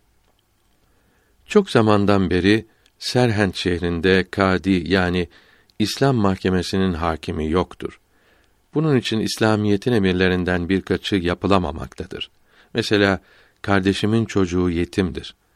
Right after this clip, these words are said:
Babasından kendisine miras mal kalmıştır.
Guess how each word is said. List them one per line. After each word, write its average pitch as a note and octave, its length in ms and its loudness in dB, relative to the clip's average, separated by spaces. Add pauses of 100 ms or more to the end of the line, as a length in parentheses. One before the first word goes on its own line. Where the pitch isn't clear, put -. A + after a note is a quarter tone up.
(380)
Babasından A2+ 640 0
kendisine G2 540 0
miras G2 480 0
mal F#2+ 220 0
kalmıştır. D2+ 760 -10